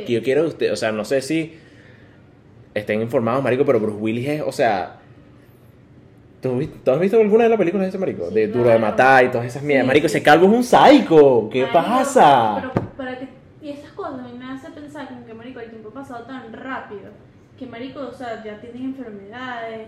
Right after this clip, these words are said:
Speaker 2: ya son
Speaker 1: Tan
Speaker 2: cosas, son
Speaker 1: viejitos,
Speaker 2: viejos.
Speaker 1: marico, tan viejitos. ¿Has visto a
Speaker 2: Marico.
Speaker 1: Tom Kutcher?
Speaker 2: Marico,
Speaker 1: ¿Lo
Speaker 2: tú
Speaker 1: viste en el, en el Netflix?
Speaker 2: Sí, marico, y tú ves,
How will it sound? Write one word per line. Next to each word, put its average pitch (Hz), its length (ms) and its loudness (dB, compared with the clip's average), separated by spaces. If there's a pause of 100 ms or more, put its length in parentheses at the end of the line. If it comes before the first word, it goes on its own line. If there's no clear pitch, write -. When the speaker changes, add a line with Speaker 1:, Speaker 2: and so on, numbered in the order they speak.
Speaker 2:
ya 202 320 -14
son 240 200 -18
Speaker 1:
Tan 147 160 -6
Speaker 2:
cosas, 98 140 -4
son 95 240 -8
Speaker 1:
viejitos, 113 200 -8
Speaker 2:
viejos. 101 120 -6 (200)
Speaker 1:
marico, 120 460 -6
tan 95 120 -12
viejitos. 110 400 -12
¿Has 120 60 -2
visto 156 180 2
a 220 40 6
Speaker 2:
Marico. 220 120 -2
Speaker 1:
Tom 202 80 0
Kutcher? 185 420 -2 (420)
Speaker 2:
Marico, 359 580 -6
Speaker 1:
¿Lo 127 80 0
Speaker 2:
tú 131 60 4
Speaker 1:
viste 139 180 2
en 208 60 4 (120)
el, 165 120 2
en 151 140 4
el 147 140 -2
Netflix? 190 360 -4
Speaker 2:
Sí, 427 120 -4 (220)
marico, 427 340 -8
y 370 40 -20
tú 370 180 -14
ves, 403 240 -8